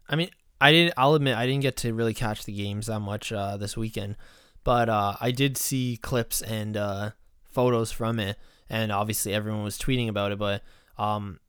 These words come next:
of course they're setting a, they're just setting a precedent for, um, sports moving forward. I mean, uh, fans playing with no, I mean, players playing with no fans in, in attendance, for one, and, uh, just the fact that they've been able to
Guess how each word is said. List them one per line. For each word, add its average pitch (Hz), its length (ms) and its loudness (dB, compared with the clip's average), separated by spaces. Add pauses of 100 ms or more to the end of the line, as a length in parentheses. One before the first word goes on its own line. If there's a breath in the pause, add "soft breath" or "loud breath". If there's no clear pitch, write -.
(420)
of 120 160 -2
course 156 240 4
they're 135 100 0
setting 156 320 2
a, 135 240 0
they're 139 180 0
just 170 220 2
setting 170 280 4
a - 40 -2
precedent 120 600 0
for, 107 520 -2 (460 soft breath)
um, 101 540 -2
sports - 560 -4
moving 110 280 -4
forward. 120 400 2
I 113 80 -2
mean, 110 320 -4
uh, 110 400 -2 (720 soft breath)
fans 131 420 2
playing 120 340 2
with 113 120 0
no, 110 360 0
I 127 80 2
mean, 127 240 0 (360)
players 135 280 4
playing 123 220 2
with 113 120 0
no 113 140 0
fans 113 420 -4
in, 104 180 -6
in 107 160 -6
attendance, 110 640 -4 (340 loud breath)
for 120 180 -4
one, 113 420 0 (340 soft breath)
and, 120 280 -2
uh, 113 180 2
just 139 240 -2
the 170 60 2
fact 143 280 4
that 139 60 -8
they've 123 180 2
been 123 140 0
able 110 340 0
to 104 560 -4